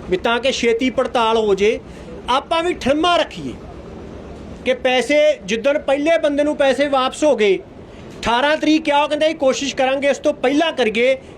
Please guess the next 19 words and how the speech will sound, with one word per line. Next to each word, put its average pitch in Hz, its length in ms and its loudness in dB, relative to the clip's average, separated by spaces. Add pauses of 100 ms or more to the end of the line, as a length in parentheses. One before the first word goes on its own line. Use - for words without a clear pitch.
ਕਿ 247 100 2
ਸਾਡੀ 240 300 0
ਬੈਂਕ 226 280 0
ਦਾ 254 120 4
ਵਿਸ਼ਵਾਸ 185 440 0
ਬਣਿਆ 190 200 2
ਰਹੇ। 262 140 4
ਸਾਰੀਆਂ 254 340 0
ਉਹਨਾਂ 262 180 4
ਨੇ 269 80 4
ਗੱਲਾਂ 214 260 0
ਕਹੀਆਂ। 240 340 0 (280)
ਜੇ 294 140 2
ਕਿਸੇ 311 360 2
ਗੱਲ 294 220 2
ਤੋਂ 277 140 2
ਵੀ 285 120 -2
ਭੱਜਦੇ 160 500 0
ਆ 123 100 -2